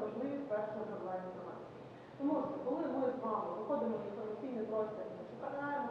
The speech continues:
шукати відповіді на запитання свої, то перше джерело, яке ми знайшли, яке звучить для нас переконливо, воно лягає в основу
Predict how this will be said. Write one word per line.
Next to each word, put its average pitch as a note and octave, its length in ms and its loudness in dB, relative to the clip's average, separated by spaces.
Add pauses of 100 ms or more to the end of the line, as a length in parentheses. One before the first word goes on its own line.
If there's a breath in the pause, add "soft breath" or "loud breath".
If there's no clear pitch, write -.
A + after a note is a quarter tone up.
шукати A#3+ 340 2 (100)
відповіді G#3+ 420 -4
на G3 120 0
запитання G#4+ 480 0 (140)
свої, D4 300 -2 (320 loud breath)
то C4+ 60 2 (120)
перше - 300 8
джерело, C4+ 380 2 (120)
яке B3 200 2
ми A3+ 140 2
знайшли, A3 340 -2 (260)
яке B3 220 0
звучить B3 340 -4
для G3+ 160 -4
нас F#3+ 120 -4 (100)
переконливо, F#4 600 2 (300)
воно D4 140 2 (100)
лягає A#3+ 360 4
в G#3 120 0
основу G#3+ 300 0